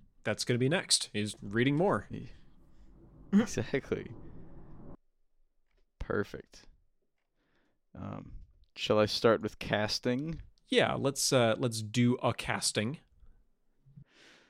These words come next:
Speaker 2: So, I don't think we met any new humans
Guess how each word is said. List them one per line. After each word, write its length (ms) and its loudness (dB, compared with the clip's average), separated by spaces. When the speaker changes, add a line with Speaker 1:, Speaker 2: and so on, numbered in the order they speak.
Speaker 2:
So, 440 6
I 80 2
don't 220 4
think 180 -2
we 80 0
met 220 2
any 220 2
new 260 4
humans 920 -2